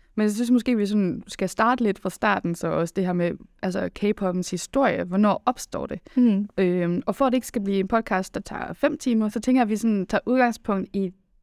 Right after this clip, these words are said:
Speaker 1: K-poppen, sådan den moderne K-pop, altså sådan, som vi kender den i dag.
Speaker 2: Mm.
Speaker 1: Det her med de her indtil videre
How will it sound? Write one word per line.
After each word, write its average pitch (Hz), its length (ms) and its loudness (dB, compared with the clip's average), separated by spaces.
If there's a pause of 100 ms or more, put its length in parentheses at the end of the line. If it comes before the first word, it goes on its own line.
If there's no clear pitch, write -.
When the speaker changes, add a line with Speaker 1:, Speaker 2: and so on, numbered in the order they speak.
(180)
Speaker 1:
K-poppen, 170 800 0
sådan 170 340 -4
den 196 100 2
moderne 214 500 2
K-pop, - 440 -8
altså 175 240 -2
sådan, 208 160 0
som 190 140 -4
vi 185 60 -2
kender 208 340 0
den 208 120 -2
i 170 60 -4
dag. - 380 0 (260)
Speaker 2:
Mm. 254 60 4 (100)
Speaker 1:
Det 208 100 2
her 196 160 4
med 185 320 2 (480)
de 214 80 0
her 190 160 4
indtil 190 340 -2
videre 208 420 2